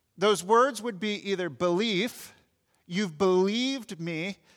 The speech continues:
you've trusted me, you've had faith in me," or unbelief.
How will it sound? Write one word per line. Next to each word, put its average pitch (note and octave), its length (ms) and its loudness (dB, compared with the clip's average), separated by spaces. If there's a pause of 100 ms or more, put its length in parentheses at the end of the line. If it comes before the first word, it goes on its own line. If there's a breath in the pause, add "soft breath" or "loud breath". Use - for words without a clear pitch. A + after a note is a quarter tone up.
(120)
you've F3 300 -6
trusted A#3 600 0
me, E3+ 260 -4
you've F3+ 260 -6
had F3+ 260 4
faith B3+ 580 -2
in E3 160 -6
me," C3+ 380 -8 (1160)
or F3 480 2 (580)
unbelief. D#3 800 -6